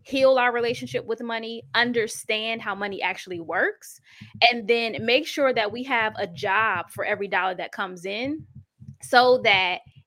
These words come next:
we're very, very clear on where money falls, um, in our lives. And so we're not, we're not driven by money, right? So, like, even as a financial advisor,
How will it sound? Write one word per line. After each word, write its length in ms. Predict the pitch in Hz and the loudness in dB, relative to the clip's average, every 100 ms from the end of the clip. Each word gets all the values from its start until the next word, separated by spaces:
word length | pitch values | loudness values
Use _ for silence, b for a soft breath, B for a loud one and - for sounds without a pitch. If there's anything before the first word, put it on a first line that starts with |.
| - | 2
we're 180 | 269 | 4
very, 320 | 220 247 254 247 | 8 8 8 4
very 240 | 233 202 | 0 -2
clear 420 | - 311 285 220 - | -6 -6 -2 -2 -2
on 440 | 208 202 185 180 - | -6 -6 -6 -10 -6
where 340 | 196 226 220 | 0 0 0
money 240 | 214 214 202 | -4 -8 -10
falls, 880 | - 208 208 175 160 175 180 - - _ _ - | -6 -2 -2 -4 -6 -12 -14 -16 -18 _ _ -4
um, 600 | 220 208 185 170 165 170 - _ _ _ _ _ _ _ _ - | -2 0 -2 -6 -12 -18 -20 _ _ _ _ _ _ _ _ -4
in 140 | 254 240 | 0 2
our 160 | 190 | 0
lives. 440 | 185 202 127 82 196 | 2 0 0 -4 -8
And 80 | 196 | -6
so 160 | 214 | -2
we're 80 | 226 | -2
not, 240 | 240 226 | -2 -2
we're 100 | 220 | -2
not 200 | 226 196 | -4 -4
driven 260 | 190 196 190 | -6 -8 -8
by 140 | 160 | -10
money, 240 | 170 165 147 | -10 -12 -8
right? 180 | 175 185 | -6 -2
So, 80 | |
like, 220 | 233 196 - | 2 2 2
even 180 | 381 370 | 0 2
as 140 | 302 | 0
a 60 | 285 | 0
financial 340 | 233 226 202 | -2 -4 -6
advisor, 640 | 165 180 202 220 240 247 | -4 2 4 4 -2 -6